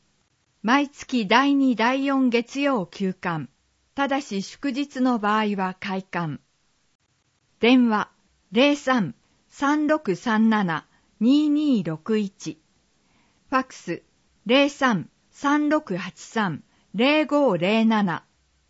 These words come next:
二次元コードがあります。もう一度学び直す。大人のための楽しい書道。講座成果展。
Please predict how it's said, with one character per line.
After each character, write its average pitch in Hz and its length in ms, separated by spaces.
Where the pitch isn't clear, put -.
二 202 140
次 262 120
元 302 280
コ 294 200
ー 294 80
ド 202 100
が 170 200
あ 165 60
り 156 140
ま 147 160
す。 - 220
も 262 240
う 294 60
一 277 280
度 247 160
学 226 360
び 254 80
直 240 260
す。 - 280
大 214 120
人 311 280
の 294 160
た 277 160
め 277 160
の 202 180
楽 226 300
し 277 280
い 190 40
書 226 220
道。 190 360
講 302 240
座 285 220
成 269 240
果 269 180
展。 165 320